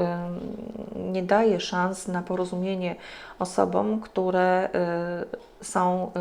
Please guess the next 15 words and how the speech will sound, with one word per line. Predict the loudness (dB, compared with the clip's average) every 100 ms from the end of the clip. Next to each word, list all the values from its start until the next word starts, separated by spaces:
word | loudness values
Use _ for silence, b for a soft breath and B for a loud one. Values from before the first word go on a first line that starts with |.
| -2
właśnie | -2 -4 -2 -2 -2
w | -4
takiej | -4 -2 0
relacji, | 0 0 -2 -4 -6 -6 B B B -6 -2
y, | 0
uzupełniania | 2 0 2 2 2 2 0 -4 -6
się, | -6 -6 -8 -6
prawda? | -6 -4 0 0
Nie | 0 0
zawsze, | -2 -2 -2 0
mm, | -2 -4 -6 -8 -12 -8
jest | -4 0 0 -2 -12 -2
tak, | 2 2 0
jak, | -2 -4 B B B B -16 -10
mm, | -6 -4 -4